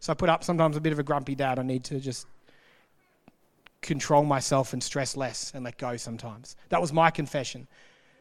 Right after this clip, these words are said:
But you know, Jesus doesn't see me as that. He's risen.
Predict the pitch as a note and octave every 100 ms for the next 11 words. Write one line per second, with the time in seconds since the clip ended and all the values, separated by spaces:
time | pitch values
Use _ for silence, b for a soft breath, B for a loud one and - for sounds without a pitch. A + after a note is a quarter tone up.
0 | - E3 E3 E3 G3 G#3+ G3 F#3 F3 F3
1 | F3 E3+ - D#3 E3 D#3+ D#3 B2+ - -
2 | _ _ _ _ _ _ _ _ D#3 C#3+
3 | F#3+ A3